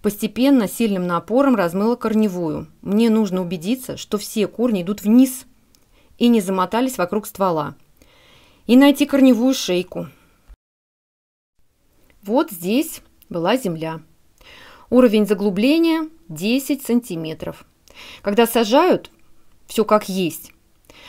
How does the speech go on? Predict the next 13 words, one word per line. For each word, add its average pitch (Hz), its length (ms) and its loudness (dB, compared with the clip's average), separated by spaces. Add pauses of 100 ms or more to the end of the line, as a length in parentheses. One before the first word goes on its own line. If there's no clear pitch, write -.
(140)
Растения 247 560 6
мучаются, 226 640 0
стоят 233 380 0
ни 262 120 4
живые, 240 320 2
ни 233 120 6
мертвые, 220 480 0
а 175 40 -6
потом 247 240 0
погибают. 160 680 -6 (420)
А 170 120 -2
владельцы 185 500 -2
гадают, 269 560 2